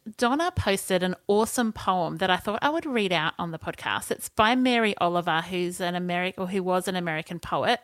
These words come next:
Um, and it's just a beautiful poem that I thought, "I actually wanna share that." So if you're not in our Facebook group, make sure you jump over to Facebook and just search The Art of Decluttering Community. You'll find us there.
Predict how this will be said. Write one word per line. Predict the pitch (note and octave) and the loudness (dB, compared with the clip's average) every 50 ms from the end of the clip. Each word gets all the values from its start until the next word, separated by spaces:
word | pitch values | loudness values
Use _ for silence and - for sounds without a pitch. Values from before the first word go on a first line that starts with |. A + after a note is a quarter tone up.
| - - - - - - - - - | -8 -18 -16 -16 -16 -16 -14 -4 2
Um, | - F#3+ F3+ F3+ F3 E3+ - - _ - | 4 4 4 4 0 -4 -8 -8 _ 2
and | - A3 A3+ | 2 2 2
it's | G#3+ - - | 2 0 0
just | D#4+ D#4+ - | 0 0 0
a | F#4 | 0
beautiful | C4+ A3+ A#3 A#3+ A#3+ C4+ - C4 A3+ | 0 2 4 4 4 4 2 2 0
poem | - - A3 A3 A3 G#3 | 2 4 4 4 4 2
that | G3 F#3 F3+ | 2 2 0
I | F#3 | 0
thought, | F#3 - G#3 F#3+ F3 - | 0 2 2 2 2 0
"I | A3 B3 | -2 -6
actually | C#4 C#4+ - - D#4 C#4+ | -6 -8 -8 -6 -4 0
wanna | C#4 B3 A#3 | 0 0 0
share | - - - G3 G3 | 0 0 2 2 4
that." | F#3 F#3 E3 - | 4 4 2 2
So | - - G#3+ G#3+ G#3+ | 2 2 2 2 4
if | - B3+ - | 2 0 0
you're | C4 C4+ C#4 C#4+ | 2 2 4 4
not | C4 A#3 G#3+ G#3+ - | 6 6 6 4 4
in | - G#3+ G#3 | 0 -2 0
our | G3 F3+ | 0 0
Facebook | F3 - F#3 F3+ - - - - | 0 0 -2 -2 -4 -6 -8 -8
group, | - - E3+ F3 - G#3 | -4 -4 -4 -4 -4 -4
make | G3+ G3+ G3 - | -6 -6 -6 -6
sure | - - | -6 -6
you | B3 B3 | -4 -2
jump | G3+ - F#3 F#3 - - | 0 0 0 0 -2 -4
over | F3+ F3+ F3 F3 | -4 -2 -2 -4
to | E3+ | -6
Facebook | E3+ - E3+ E3+ F3 - - F3+ F3 - - - - - - - - - | -4 -2 -4 -4 -4 -6 -6 -6 -6 -6 -6 -14 -20 -20 -20 -20 -12 -6
and | - G3 F#3 | -4 -2 0
just | - G3+ - | 0 -2 0
search | - G3+ F3+ - - - | 2 2 0 0 0 -2
The | - G3 - | -4 -4 -2
Art | - F#3 F3+ F3+ F3+ - - - | 0 0 0 0 0 -2 -4 -6
of | G3+ F3+ | -6 -6
Decluttering | - - F#3 F3 - - - E3+ E3+ - - F3 F3 E3+ | -4 -4 -4 -4 -4 -4 -4 -4 -4 -4 -4 -6 -6 -6
Community. | - - G3 G3+ A#3 B3+ C4+ D4 | -8 -6 -4 -2 -2 0 0 0
You'll | C#4+ C4 A3+ G3 | 0 0 0 -2
find | - - A#3+ B3 A#3+ A#3 | -2 0 0 0 0 0
us | A#3 - - | -2 -4 -2
there. | - A3 A3 G#3+ G#3 G#3 G#3+ | 0 2 4 4 4 4 2